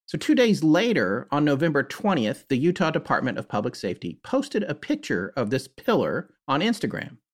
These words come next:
And on November twenty-third, the Department of Public Safety released videos and photographs of the object, but not its exact location, on their website saying, "D P S Aero Bureau encounters monolith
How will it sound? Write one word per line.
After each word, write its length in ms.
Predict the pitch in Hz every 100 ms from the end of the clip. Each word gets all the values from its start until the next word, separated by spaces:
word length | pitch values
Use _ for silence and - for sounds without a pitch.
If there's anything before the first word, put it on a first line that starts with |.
| _
And 160 | 175 180
on 100 | 170
November 360 | 165 160 190 190
twenty-third, 920 | - 170 147 - 240 285 190 147 -
the 140 | 131 151
Department 420 | 139 - 120 113
of 80 | 110
Public 260 | 117 104
Safety 440 | 101 104 104 131 123 _ _ -
released 500 | 143 175 208 151 135
videos 500 | 160 180 175 165 160
and 220 | 170 226 208
photographs 460 | 247 185 120 104
of 60 | 117
the 120 | 107
object, 340 | 87 87 101 -
but 120 | 127
not 320 | 156 190 160
its 140 | 175
exact 320 | 175 135 123 127
location, 640 | 104 - 196 190 101 101 - _ -
on 120 | 196
their 100 | 269
website 420 | 226 208 214 208
saying, 320 | - 131 120 - _ -
"D 180 | 117 165
P 260 | 175 180
S 200 | 117 120 -
Aero 320 | 147 165 170
Bureau 400 | 143 127 117 110
encounters 680 | - 113 - 139 143 151 139 -
monolith 800 | 110 123 208 123 101 85 -